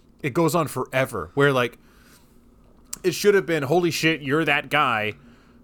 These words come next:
Boom, boom, boom, and then shit hits the fan. But it's just like,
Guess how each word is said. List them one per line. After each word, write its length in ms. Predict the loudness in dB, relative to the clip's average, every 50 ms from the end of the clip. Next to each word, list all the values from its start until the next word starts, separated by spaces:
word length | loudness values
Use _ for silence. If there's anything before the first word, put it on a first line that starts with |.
| -20 _ -20 -20 -20 -20 _ -20 -20 -20 -20 _ -20 -20 -20 -18 -16 -16 -16 -8 2
Boom, 240 | 4 6 6 6 4
boom, 240 | 4 4 4 2 2
boom, 520 | 4 4 4 4 4 2 2 -2 -4 -8 -8 -2
and 220 | -2 -2 0 0
then 140 | -2 -2 -2
shit 300 | -4 0 2 2 2 2
hits 200 | 0 -2 -2 -2
the 120 | -8 -8
fan. 440 | -6 -4 -2 -2 0 -2 -2 -4 -4 0
But 160 | 2 2 2
it's 160 | 2 -2 -4
just 200 | -6 -6 -4 0
like, 240 | 0 0 0 -2